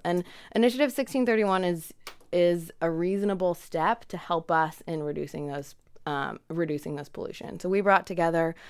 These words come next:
a large coalition of, um, business, labor, communities of color, health advocates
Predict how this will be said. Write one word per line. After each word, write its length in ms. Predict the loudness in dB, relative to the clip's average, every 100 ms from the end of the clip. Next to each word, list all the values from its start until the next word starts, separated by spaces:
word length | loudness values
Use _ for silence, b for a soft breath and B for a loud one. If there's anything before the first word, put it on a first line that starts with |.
| B B
a 80 | 0
large 400 | 4 4 4 0
coalition 600 | 0 0 0 -2 -8 -8
of, 280 | -10 -12 -20 -10
um, 460 | -8 -6 -8 -10 -14 -20 -20 -18 0
business, 580 | 2 4 4 4 2 -4 -4
labor, 540 | 4 4 4 2 2
communities 440 | -2 -2 0 -2
of 140 | -6 -4
color, 460 | 0 2 4 2
health 360 | -2 0 0 2
advocates 760 | 0 0 -2 -4 -4 -4 -8